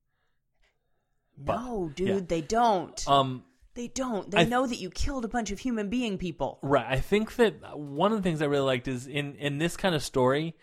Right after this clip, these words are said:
Speaker 1: leaving conclusions to be jumped to
Speaker 2: Uh-huh.
Speaker 1: is, is a strong move.
Speaker 2: Yeah.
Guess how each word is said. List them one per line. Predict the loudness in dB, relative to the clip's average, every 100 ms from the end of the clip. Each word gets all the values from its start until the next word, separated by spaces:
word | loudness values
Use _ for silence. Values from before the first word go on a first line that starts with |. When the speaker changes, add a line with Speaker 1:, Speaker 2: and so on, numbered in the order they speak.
| -20 _ _ _ _ -10
Speaker 1:
leaving | -2 -2 2 2 0 -2 -4 -4 -8 _ _ _ _ -6
conclusions | -4 -4 -2 2 2 2 -2 -2 -6 -8 -14 -18 _ _ _ _ _ _ _ _ _ -6
to | -2
be | -2
jumped | 0 0 -2 -4
to | 0 2 2 -2
Speaker 2:
Uh-huh. | -4 -6 -6 -10 -20 _ _ _ _ _ _ -6
Speaker 1:
is, | -4 -2
is | -2 0 0
a | 0
strong | -6 0 4 4 0
move. | -6 -10 -16 -12
Speaker 2:
Yeah. | -8